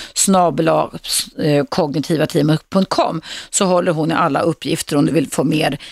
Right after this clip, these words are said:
hänvisning till psykoterapi. Framförallt, alltså det pratar K B T då. Det är ju en uppsjö av människor runt om i Sverige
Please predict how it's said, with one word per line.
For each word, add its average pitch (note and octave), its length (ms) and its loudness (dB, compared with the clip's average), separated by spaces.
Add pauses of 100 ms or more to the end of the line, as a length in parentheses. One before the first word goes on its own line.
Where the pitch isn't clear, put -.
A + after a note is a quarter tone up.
(140)
hänvisning E3+ 800 -2
till D3+ 360 -2 (320)
psykoterapi. E3+ 760 -2
Framförallt, D#3+ 440 -2
alltså - 180 -4
det D#3 280 0 (200)
pratar D#3 220 0
K - 160 -2
B C3 100 0
T A3 300 0
då. D#3 200 -4 (480)
Det G3 200 2
är F#3+ 40 6
ju F#3 100 2
en G#3 100 -2
uppsjö B3 640 2
av G#3 160 0
människor F#3 440 -2
runt F3 260 4
om E3+ 160 2
i F3 40 -2
Sverige E3 480 0